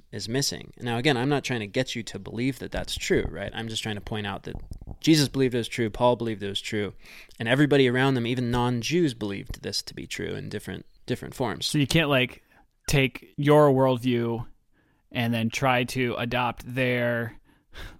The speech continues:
Speaker 2: their verses. You can't take their verses and passages and try to put, just plop it on top of your worldview. That's not fair to what they were trying to say. You don't have to necessarily believe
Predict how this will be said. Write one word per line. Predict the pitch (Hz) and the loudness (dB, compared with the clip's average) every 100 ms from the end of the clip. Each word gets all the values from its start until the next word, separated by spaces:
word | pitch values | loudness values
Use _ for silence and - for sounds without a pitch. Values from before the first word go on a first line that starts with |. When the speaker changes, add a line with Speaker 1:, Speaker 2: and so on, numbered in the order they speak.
| _ - | _ 0
Speaker 2:
their | 131 151 | 6 6
verses. | 127 139 135 120 107 127 - - | 6 4 2 0 -2 -4 -8 -10
You | - | -6
can't | - 151 131 | -2 0 0
take | 151 | 0
their | 151 131 | 2 2
verses | 127 120 123 | 0 0 -2
and | 120 | -2
passages | 123 123 120 110 107 | 0 -4 -4 -6 -4
and | 113 | -6
try | 120 117 | -4 -2
to | 113 64 - | -4 -6 -10
put, | - | -10
just | - - | -10 -6
plop | 131 117 | -2 -2
it | 120 | -2
on | 117 | -2
top | 131 131 | -2 -2
of | 113 | -2
your | 107 | -2
worldview. | 117 160 117 107 | 0 0 0 -4
That's | 110 - | -4 -4
not | 87 | -6
fair | - 123 117 | -2 -2 -2
to | - 107 95 | -4 -6 -4
what | 104 113 | -4 -2
they | 113 | -2
were | 110 | -4
trying | 113 101 | -6 -8
to | 92 | -8
say. | - 107 73 - - - | -4 -4 -4 -8 -18 -4
You | - | 2
don't | 190 | 4
have | 143 156 | 4 2
to | 147 | 2
necessarily | 139 131 123 139 131 120 | 0 0 -2 0 2 0
believe | 113 123 196 127 143 | -2 0 2 2 -2